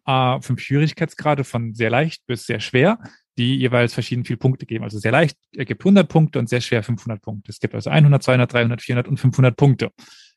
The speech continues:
In den fünf Kategorien. Die fünf Kategorien sind Fakt oder Fiktion. Der Coinflip, könnte man sagen, unter den Fragenkategorien. Ralf oder ich lesen eine Aussage vor. Ihr sagt dann Fakt oder Fiktion.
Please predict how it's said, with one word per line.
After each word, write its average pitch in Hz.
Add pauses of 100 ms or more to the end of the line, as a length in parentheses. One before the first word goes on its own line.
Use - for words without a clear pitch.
In 135
den 131
fünf 151
Kategorien. 131
Die 120
fünf -
Kategorien 135
sind 117
Fakt -
oder 120
Fiktion. 160 (840)
Der 110 (220)
Coinflip, 160
könnte 160
man 147
sagen, 151
unter 151
den 139
Fragenkategorien. 139 (1160)
Ralf 147
oder 147
ich 139
lesen 131 (120)
eine 117
Aussage 170
vor. 151
Ihr 147
sagt 135
dann 127 (220)
Fakt - (160)
oder 127
Fiktion. 117